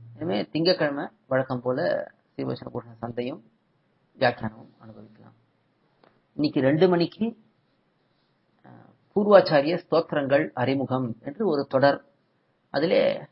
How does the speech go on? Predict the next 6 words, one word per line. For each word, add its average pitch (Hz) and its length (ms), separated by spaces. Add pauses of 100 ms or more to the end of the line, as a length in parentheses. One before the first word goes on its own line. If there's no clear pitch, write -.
(120)
நம் 139 220
பூர்வாச்சாரியருடைய 147 1040
ஸ்தோத்திரங்களை 147 540
எல்லாம் 123 500
அனுபவிக்க 139 440
தொடங்கி, 127 540